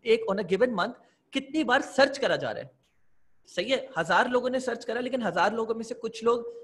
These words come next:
पहली position के link के ऊपर गए, कुछ लोग दूसरी, कुछ लोग तीसरी। If you get my idea, मैं यहाँ पे बताना क्या चाह रहा हूँ। Expected क्लिक थ्रू rate क्या रहा आपकी website पे, वो रहा, आपने बता दिया टेन परसेंट।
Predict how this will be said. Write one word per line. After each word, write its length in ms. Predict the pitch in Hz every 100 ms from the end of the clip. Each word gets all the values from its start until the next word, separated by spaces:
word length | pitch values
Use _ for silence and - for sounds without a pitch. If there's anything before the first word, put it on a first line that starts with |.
| - _ _ _ - _
पहली 180 | 190 208
position 420 | 247 233 226 254
के 80 | 254
link 200 | 226 220
के 60 | 233
ऊपर 200 | - 220
गए, 140 | 214
कुछ 220 | 220 -
लोग 120 | 226 170
दूसरी, 240 | 170 226
कुछ 220 | 208 -
लोग 140 | 202 -
तीसरी। 380 | 180 156 113 - _ _ _ _ _ -
If 60 | 147
you 120 | 165
get 120 | 170 175 - _ _ _ _ 151
my 280 | 147 131
idea, 240 | 120 113 117
मैं 100 | 127
यहाँ 140 | 127
पे 80 | 127
बताना 340 | - - 113
क्या 140 | 123 123
चाह 120 | -
रहा 80 | -
हूँ। 80 | - _ _ _ _ _ _ _ _ _ _
Expected 720 | 226 - - 262 - 311 - -
क्लिक 220 | 247 254
थ्रू 160 | 269 277
rate 260 | 262 262
क्या 280 | - - 233
रहा 220 | 226 226 - - _ _ _ 190
आपकी 380 | 208 - 269
website 500 | 226 165 - 151 131 -
पे, 220 | 175 - - _ - _ _ _ -
वो 220 | 151 165
रहा, 120 | 185
आपने 300 | 190 185 -
बता 220 | 170 156 135
दिया 160 | 185
टेन 260 | 196 160 165
परसेंट। 320 | 135 - -